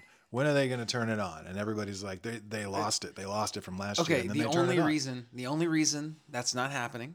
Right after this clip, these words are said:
Speaker 2: is
Speaker 1: Mm-hmm.
Speaker 2: 'cause you're not watching or talking about the Nuggets.
Speaker 1: I
Speaker 2: When are they gonna turn it on?
Speaker 1: When they're all healthy, I guess, at the same time.
Speaker 2: Well, I mean, that's, it, how's that any different than those, uh, you know,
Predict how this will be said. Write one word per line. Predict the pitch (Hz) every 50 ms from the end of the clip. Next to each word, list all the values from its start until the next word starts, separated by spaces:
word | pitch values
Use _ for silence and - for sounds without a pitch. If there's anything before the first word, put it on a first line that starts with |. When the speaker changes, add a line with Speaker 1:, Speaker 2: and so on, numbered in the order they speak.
| 185 -
Speaker 2:
is | 110 95
Speaker 1:
Mm-hmm. | 90 131
Speaker 2:
'cause | 123 120 113 104 - - - - - - _
you're | - 104 101 107 110 110 113 120 131 139
not | 151 151 131
watching | 127 127 127 131 131 - 135 127
or | 117 113
talking | - 120 110 113 107 113
about | 107 101 104 95 -
the | 92
Nuggets. | 85 80 78 - - - - - _ _ _ _ _ _ _ _ _ - - - _ _ _ _ _ _ _ _ _ _ -
Speaker 1:
I | 107 113 117
Speaker 2:
When | 117 151 175 185
are | 165 139 143 151
they | 135 127
gonna | 113 107 95 90
turn | - - 87 76
it | 64
on? | 58 78 82 - _ _ _
Speaker 1:
When | - 120 120
they're | 120 120 117 113
all | 117 120 120 113
healthy, | 104 104 110 107 - 101 92 90
I | 90
guess, | 87 95 92 92 92 -
at | 101
the | - 92
same | - - 92 92 90
time. | - 95 92 90 87 90
Speaker 2:
Well, | 113 156 175 180 160
I | 147
mean, | 151 160 160 156 151
that's, | 156 160 - - -
it, | - 131 127 135
how's | 147 - - 156 160 143
that | 143 139 135 139
any | 139 139 131
different | 120 131 123 - 139 127 117
than | - 127 120 123
those, | 117 117 120 120 113 101 - - -
uh, | - 107 110 107 107 107 107 104 104 131
you | 139
know, | 123 101 98 92